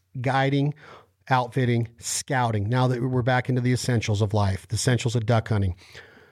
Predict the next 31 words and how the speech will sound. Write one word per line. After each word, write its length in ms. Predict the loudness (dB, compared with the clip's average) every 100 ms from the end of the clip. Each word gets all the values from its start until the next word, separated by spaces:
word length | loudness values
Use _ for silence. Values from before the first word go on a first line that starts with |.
| _ _ _ _ _ _ -12
scouting 680 | -10 -6 -2 0 2 2 0
and 140 | 0
binoculars 680 | 0 2 2 0 0 0 2
and 140 | 0
guns 380 | 0 2 2 0
and 100 | 0
ammo 380 | 2 2 2 2
and 160 | 0
dog 380 | 0 0 0 0
and 120 | -2
hiding 560 | -2 0 0 2 0 0
and 280 | 0 0 -2 -8 -18 -6
processing, 760 | -2 -2 -2 -4 -2 -2 0
butchering 480 | 0 0 0 0 0
and 120 | 0
preparation 640 | 0 -2 0 0 0 -2
of 80 | -4
the 60 | -2
game 260 | 0 2
and 140 | 0 0
feeding 340 | 0 2 2
the 60 | 0
bounty 360 | 0 2 2
to 60 | 2
your 100 | 0
friends 300 | 0 0 0
and 100 | 0
family. 280 | 2 2 2
Like 240 | 0 -2
you 200 | -2 0
and 160 | 2